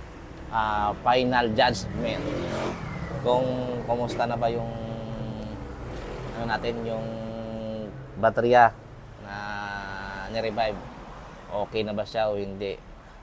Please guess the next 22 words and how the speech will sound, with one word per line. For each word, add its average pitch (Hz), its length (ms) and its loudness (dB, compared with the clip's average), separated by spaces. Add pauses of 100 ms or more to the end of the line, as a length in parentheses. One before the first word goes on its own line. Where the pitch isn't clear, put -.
(180)
After 120 1040 2
two 117 320 6
days 113 240 -2
ko 117 160 -2
siyang 110 640 -2
pina-cool 107 640 0
down, 92 320 2 (800)
hindi 95 160 -4
ko 107 80 -6
na 104 160 -4
kinargahan. 95 800 -4 (1300)
Ngayon, 95 400 -6 (640)
checkin 117 400 2
na 117 80 0
natin. 104 400 -2 (1300)
Malalaman 123 480 6
natin 123 240 2
talaga 117 320 6
kung 110 320 2
good 127 320 8 (160)
or 120 240 4
hindi 107 480 0